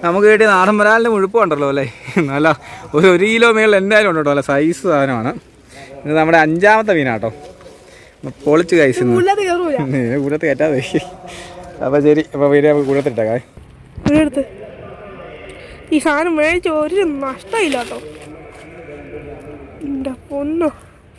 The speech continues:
Speaker 2: സെറ്റ് സാധനം.
Speaker 1: ദാ, നമുക്ക് കിട്ടിയ നാടൻ വരാലിനെ കണ്ടല്ലോ, നല്ല അട്ടാറ്
Speaker 2: ഉമ്പാപ്പയുടെ
Speaker 1: സാധനമാണ്.
Speaker 2: കയ്യിലെ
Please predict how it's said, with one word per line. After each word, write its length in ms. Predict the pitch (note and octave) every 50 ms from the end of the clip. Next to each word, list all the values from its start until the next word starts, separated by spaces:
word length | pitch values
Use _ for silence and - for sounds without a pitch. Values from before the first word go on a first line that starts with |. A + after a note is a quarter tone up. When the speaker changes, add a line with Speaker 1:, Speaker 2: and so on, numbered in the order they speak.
| - - - - - - - - - - - - - - - - -
Speaker 2:
സെറ്റ് 560 | - C#4+ C#4 C4+ - - - - - - G4+ E4 -
സാധനം. 480 | C#4+ C4 C4+ D4 E4+ G4 F#4 C#4 - - - -
Speaker 1:
ദാ, 60 | - - - - - - - - - - - - G#2+ G#2
നമുക്ക് 220 | B2 C3 C3+ C#3+
കിട്ടിയ 160 | C#3+ C#3 D3 C#3 C3
നാടൻ 180 | C3 C3 C3+ C#3 C#3+
വരാലിനെ 280 | C#3+ C#3+ D3 D3+ D3+ D#3 D3
കണ്ടല്ലോ, 280 | C#3+ C#3+ D3 D3+ E3 F3+ E3+ - - - - - - - - - - - - - - - - - - - - - - - - - A#2 B2
നല്ല 200 | A#2+ A#2+ A#2 A#2 A2+ A2 G#2+ G#2+
അട്ടാറ് 380 | G#2 G2+ - - C#3 C#3+ D3 -
Speaker 2:
ഉമ്പാപ്പയുടെ 460 | - - - D#4 D#4+ - F4+ F4 E4
Speaker 1:
സാധനമാണ്. 120 | B3 A3 C4+
Speaker 2:
കയ്യിലെ 340 | C4 C4+ C#4 D4 E4+ F#4